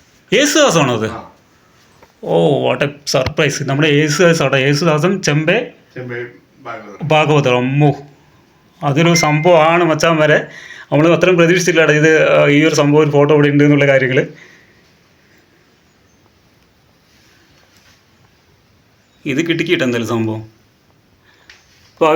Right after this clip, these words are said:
Speaker 1: ഫോട്ടോൻ്റെ, ഏ, തൊട്ട് സൈഡ് തന്നെയാണ് ഇവിടെ ഒരു, ഇതിനെന്താ പറയുകയാണ് ഇവിടുത്തെ?
Speaker 2: ഇത്, ഏ, പുറത്തളം.
Speaker 1: പുറത്തളം.
Speaker 2: ഉം.
Speaker 1: പുറത്തളം എന്ന് പറഞ്ഞൊരു റൂമാണ് കേട്ടോ ഇവിടെ.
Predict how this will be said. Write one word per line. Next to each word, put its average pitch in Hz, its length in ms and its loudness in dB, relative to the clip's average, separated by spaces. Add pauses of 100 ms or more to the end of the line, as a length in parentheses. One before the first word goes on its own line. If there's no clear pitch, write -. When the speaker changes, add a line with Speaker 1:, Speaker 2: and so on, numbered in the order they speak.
(100)
Speaker 1:
ഫോട്ടോൻ്റെ, 170 420 2 (180)
ഏ, - 20 2 (220)
തൊട്ട് - 380 -2 (120)
സൈഡ് 156 300 0
തന്നെയാണ് 147 400 0 (160)
ഇവിടെ 143 220 -4
ഒരു, 151 80 -2 (260)
ഇതിനെന്താ 190 420 0
പറയുകയാണ് 180 340 -2 (320)
ഇവിടുത്തെ? 175 280 -10 (220)
Speaker 2:
ഇത്, 127 120 -18 (300)
ഏ, 131 40 -14 (380)
പുറത്തളം. - 400 -12 (920)
Speaker 1:
പുറത്തളം. 151 400 -2 (200)
Speaker 2:
ഉം. - 100 -20 (400)
Speaker 1:
പുറത്തളം 160 520 -2
എന്ന് 156 160 -2
പറഞ്ഞൊരു 147 320 0 (880)
റൂമാണ് 135 460 2
കേട്ടോ 113 220 -4
ഇവിടെ. 110 160 -8